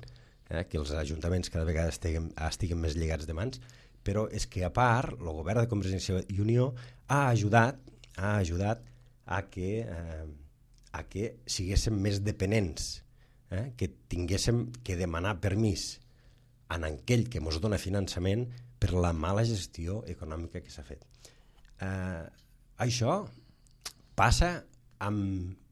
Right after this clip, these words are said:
més gran o menor mesura por ahí. Aviam, mm, costa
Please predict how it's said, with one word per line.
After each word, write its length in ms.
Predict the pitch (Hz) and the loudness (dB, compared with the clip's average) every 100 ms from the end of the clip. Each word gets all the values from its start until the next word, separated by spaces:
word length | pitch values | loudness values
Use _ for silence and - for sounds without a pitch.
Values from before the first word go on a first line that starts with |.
| - 107 | -10 -2
més 160 | 120 | 2
gran 300 | 113 90 117 131 - - | 2 4 2 0 -10 -8
o 120 | 104 | -2
menor 300 | 92 90 98 | 0 2 2
mesura 500 | 92 92 123 147 76 - - - | 2 0 2 2 0 -2 -14 -4
por 140 | 107 | 0
ahí. 300 | 123 139 - - - - - | 2 2 -4 -10 -20 -20 -12
Aviam, 360 | 82 90 107 80 - - - | -2 2 2 0 -8 -18 -12
mm, 680 | 87 87 85 85 85 90 90 - - - - - - - - - | -8 -6 -6 -6 -6 -6 -6 -10 -14 -18 -20 -20 -20 -20 -20 -6
costa 400 | 95 95 - 131 | -2 -2 -2 -4